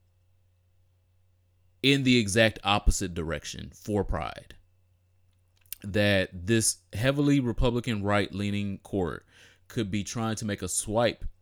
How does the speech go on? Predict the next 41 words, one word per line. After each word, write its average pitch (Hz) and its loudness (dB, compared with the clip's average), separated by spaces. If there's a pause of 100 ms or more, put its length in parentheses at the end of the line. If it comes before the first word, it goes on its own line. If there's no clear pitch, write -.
(240)
at 107 2
the - -12
community 98 0
during 104 -2
Pride 80 -2 (280)
to 101 -6
say, 92 0
"No, 90 -6 (140)
we 101 0
do 95 -4
not 95 0
recognize 110 -4
that. 95 0 (260)
Y'all 92 -12
gay 95 -2
asses 98 0
can 101 -8
get 107 -8
fired 98 0
for 110 -2
being 107 0
gay 90 0
like 85 -4
you 85 -4
always 104 0
can 92 -4
be, 90 -4 (340)
and 98 -4
we 101 -2
not 92 -4
gonna 90 -8
talk 85 -10
about 82 -6
this 85 -8
again." 50 -16 (1000)
It 107 -4
is 98 -4
a 95 -8
very 113 4
important 135 6
topic. 95 0